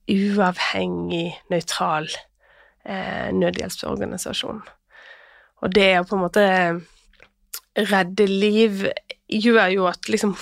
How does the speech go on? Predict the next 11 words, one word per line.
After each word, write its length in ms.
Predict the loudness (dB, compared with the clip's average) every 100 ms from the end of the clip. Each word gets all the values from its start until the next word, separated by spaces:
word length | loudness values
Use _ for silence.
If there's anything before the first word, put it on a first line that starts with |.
| -4
hovedfokuset 640 | -2 -2 -4 -6 -4 -2
er 60 | 0
veldig 240 | 0 0
medisinsk. 960 | -2 0 -2 -2 2 2 2 -4 -10 -10 -10 -12 -12 -14 _
Vi 120 | 2
vil, 500 | 6 4 4 4 4
eh, 220 | 4 4 0 _ _ _
på 80 | 0
en 80 | 2
måte 200 | 4 2
se 260 | 0 4